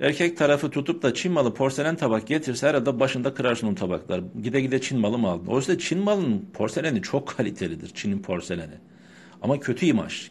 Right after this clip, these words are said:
Kötü imaj olunca oradan gelen her şeyi kalitesiz kabul ediyorsun. İşte ne demeye çalışıyorum? Allah'tan ki Türkiye'nin, Türk sanayisinin böyle kötü bir imajı yok. Türk malları dünyada ucuz ve kaliteli diye bilinir.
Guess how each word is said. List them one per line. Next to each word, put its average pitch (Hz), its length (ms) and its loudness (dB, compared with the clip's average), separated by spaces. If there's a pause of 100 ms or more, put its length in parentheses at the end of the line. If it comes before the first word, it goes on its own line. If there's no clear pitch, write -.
Kötü 135 180 -2
imaj 131 260 4
olunca 156 320 2
oradan 151 300 2
gelen 127 200 4
her 180 160 4
şeyi 165 180 -4
kalitesiz 127 460 -2
kabul 95 240 -2
ediyorsun. 92 560 2 (460)
İşte - 220 -4
ne 175 80 4
demeye 151 240 4
çalışıyorum? 120 600 2
Allah'tan 101 640 -2
ki 156 140 -6
Türkiye'nin, 135 680 0 (500)
Türk 160 200 -2
sanayisinin 107 680 -2
böyle 113 240 2
kötü 107 320 -6
bir 98 80 0
imajı 90 380 -2
yok. 92 340 -4 (300)
Türk 151 220 0
malları 87 360 -6
dünyada 92 300 0
ucuz 160 680 0
ve 85 80 -4
kaliteli 90 560 -4
diye 104 420 0
bilinir. 85 340 -8